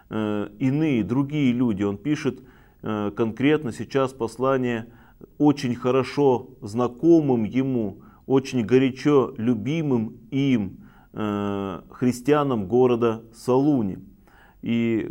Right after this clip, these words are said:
кроме того, он знает, что пишет он людям, которые находятся приблизительно в таких же самых скорбях, в том же самом духовно-нравственном состоянии, в котором пребывает сам Павел.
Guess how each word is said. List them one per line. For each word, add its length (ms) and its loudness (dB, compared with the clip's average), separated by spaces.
кроме 300 0
того, 520 2
он 380 2
знает, 460 0
что 180 0
пишет 420 -4
он 140 0
людям, 360 0
которые 420 -2
находятся 760 -2
приблизительно 840 2
в 80 -12
таких 440 0
же 420 2
самых 500 -2
скорбях, 560 0
в 60 -20
том 200 0
же 120 -2
самом 440 0
духовно-нравственном 840 -2
состоянии, 600 -2
в 40 -10
котором 340 -4
пребывает 520 -2
сам 340 -4
Павел. 400 -2